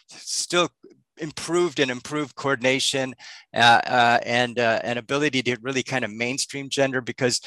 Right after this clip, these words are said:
we as, uh, the C R P programs, yes, we had gender strategies. We actually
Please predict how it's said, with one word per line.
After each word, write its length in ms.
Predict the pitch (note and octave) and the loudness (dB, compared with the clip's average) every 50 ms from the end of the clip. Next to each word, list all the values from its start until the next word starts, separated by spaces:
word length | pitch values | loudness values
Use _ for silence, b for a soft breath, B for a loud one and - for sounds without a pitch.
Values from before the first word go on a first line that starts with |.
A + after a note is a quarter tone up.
| B B B B _ _ | B B B B _ _
we 480 | - A#2+ A2+ B2 C3+ C3+ C#3+ D#3 D#3 D3 | -20 -18 -14 -12 -4 0 4 6 8 8
as, 220 | C3+ B2+ A#2+ - C#3 | 8 6 6 4 2
uh, 140 | B2 A#2 A2+ | 2 2 2
the 100 | A2+ A2 | 2 0
C 200 | - - C#3 B2 | -2 -2 -2 -4
R 60 | A#2 | -4
P 180 | - - D3 | -6 -8 -10
programs, 540 | C3+ - D#3 C#3+ C#3+ C3 C#3 C#3 C3+ C3 - | -6 -4 -4 -2 0 0 0 0 -2 -2 -2
yes, 240 | C3 C3+ C3 - - | -2 -2 -2 -4 -4
we 80 | A#2+ G#2+ | -4 -4
had 180 | A2+ A2 G#2 | -4 -4 -4
gender 260 | - C3 B2+ A#2 A2+ | -4 -6 -4 -4 -4
strategies. 720 | A#2 - - - C#3 C#3+ D3 D3+ - - C#3 C#3 B2+ - - | -4 -4 0 2 4 4 4 2 -2 -4 -8 -8 -8 -8 -4
We 140 | A2+ B2 B2+ | -2 0 0
actually 380 | C#3 C#3+ - - C3+ B2+ A#2+ | 0 0 -2 -4 -6 -6 -8